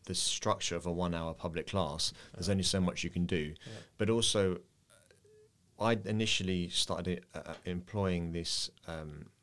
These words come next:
Speaker 1: te-, these T R E techniques because I wanted to help relax people before they public s-,
Speaker 2: Yeah.
Speaker 1: do public speaking. But the, the breath work and the bioenergetics is a really, a-, as you said, it's completely different. It's, it's, well, not different, but it's more so,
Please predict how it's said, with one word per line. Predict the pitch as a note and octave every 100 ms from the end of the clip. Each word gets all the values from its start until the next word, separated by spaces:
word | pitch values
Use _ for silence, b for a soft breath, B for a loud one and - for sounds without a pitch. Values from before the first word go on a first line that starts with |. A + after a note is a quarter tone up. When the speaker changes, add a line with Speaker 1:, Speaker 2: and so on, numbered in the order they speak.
| _
Speaker 1:
te-, | - F2 -
these | F2+ -
T | - F#2+
R | E2+ F2+
E |
techniques | F#2 - F2 E2
because | - F#2 F2+
I | F2+
wanted | F#2 F#2 E2+ E2+
to | F2 - B B _ _ -
help | - F#2+ E2+ F#2
relax | F2+ G#2+ -
people | - F2 F2
before | E2 - E2+
they | F2
public | F2 E2 -
s-, | - - -
Speaker 2:
Yeah. | A#2+
Speaker 1:
do | A2+
public | F2+ F2 -
speaking. | G2 F#2 D#2+ - B B B B -
But | G#2+ G2+ - -
the, | G2+ F#2+ G#2+ G#2 F#2+
the | G2
breath | G2 A2 C3+ -
work | G2+ E2+ D#2+ -
and | F#2
the | F2+
bioenergetics | F#2+ G2 F2+ F2+ G#2 F2+ F2 - -
is | F#2+ F2 - _ -
a | F2+
really, | F#2 G2 F2+ F2 E2+ - _
a-, | - F2+ G2
as | F#2
you | F#2+
said, | F2+
it's | -
completely | F#2 G2 E2
different. | D2+ G2 D2+ D2 -
It's, | F#2 - F#2 -
it's, | F#2 -
well, | G2+ G#2
not | A#2+ C3+ -
different, | G2+ F#2 F2+
but | F2
it's | -
more | G2+ F#2+
so, | F2 F2